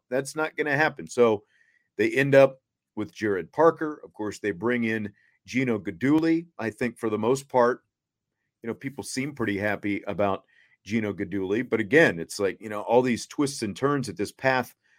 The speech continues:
led to. Still kind of finding out what Parker is gonna be, but we'll touch on that in a little bit. And then, you know, Harry Hiestand's replacement ends up being Joe Rudolph. Okay. I, I, I think for the most part, people ended up being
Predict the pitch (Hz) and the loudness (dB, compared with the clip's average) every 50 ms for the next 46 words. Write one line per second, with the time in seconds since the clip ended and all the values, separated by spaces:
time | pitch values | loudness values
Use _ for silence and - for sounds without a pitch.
0 | _ _ _ _ _ _ _ 110 110 131 147 151 139 139 - 123 123 120 123 147 | _ _ _ _ _ _ _ 4 6 6 6 6 4 0 0 2 4 4 4 2
1 | 151 - _ _ _ _ _ _ _ - - - 247 208 - 190 180 170 170 - | 0 -4 _ _ _ _ _ _ _ -12 6 8 8 10 10 8 8 8 8 8
2 | 185 180 175 170 165 165 170 175 180 160 165 160 - - - 160 160 156 - 170 | 6 8 8 8 8 8 6 6 8 8 6 6 6 2 2 2 2 4 2 0
3 | 165 151 135 139 120 123 143 139 135 117 135 139 143 147 139 135 120 120 120 127 | -2 0 -2 -4 -2 0 0 0 0 0 2 2 2 2 2 0 0 0 -4 -6
4 | 127 135 - _ _ - 147 135 139 - 139 123 120 120 123 135 139 135 139 120 | -8 -8 -8 _ _ -8 -6 -6 -2 -2 -2 -2 0 0 0 0 0 -2 -4 -8
5 | 117 120 120 120 120 120 104 127 139 135 139 135 131 127 117 113 - _ - - | -6 -2 0 2 2 2 2 0 -2 -2 -2 -4 -4 -4 -6 -8 -14 _ -8 -4
6 | 127 117 113 120 123 123 _ _ _ _ _ _ _ _ _ _ _ _ _ _ | -2 0 0 0 -2 -4 _ _ _ _ _ _ _ _ _ _ _ _ _ _
7 | _ _ _ - 139 151 143 135 143 156 143 143 156 151 151 151 147 139 - - | _ _ _ 2 4 4 4 6 4 2 4 4 4 4 6 4 2 -2 -8 -12
8 | - - _ _ - 135 127 - 135 135 139 135 139 139 151 156 156 151 - 113 | -16 -20 _ _ -4 -4 0 2 4 4 4 4 0 -4 -6 -6 -6 -6 -6 -6
9 | 127 131 117 120 131 127 107 104 127 131 127 123 123 120 117 117 _ - 98 120 | -6 -2 0 2 2 0 0 -2 -4 -2 -2 -2 -4 -6 -8 -10 _ -4 0 2
10 | 127 120 113 104 117 143 160 147 123 113 120 135 135 - - _ _ _ _ _ | 4 4 2 2 2 2 4 4 4 2 2 0 -4 -6 -12 _ _ _ _ _
11 | _ _ _ _ - 127 131 - 131 120 120 135 165 170 _ _ _ _ _ _ | _ _ _ _ -6 -6 0 2 4 4 4 2 0 -4 _ _ _ _ _ _
12 | _ _ _ _ 101 101 101 - - 101 101 - - 117 110 123 113 - 120 104 | _ _ _ _ -12 -12 -12 -10 -8 -10 -10 -8 -8 -6 -4 -4 -4 -4 -4 -4
13 | 107 110 117 120 - - - 123 117 117 117 - _ _ _ _ _ _ _ - | -4 -4 -4 -6 -6 -2 0 0 0 0 -2 -6 _ _ _ _ _ _ _ -8
14 | 131 120 107 113 117 117 117 113 117 117 110 - 120 120 117 113 113 107 104 | -8 -6 -4 -4 -2 -2 0 0 0 -2 -2 -2 -4 -2 -2 -2 -4 -6 -8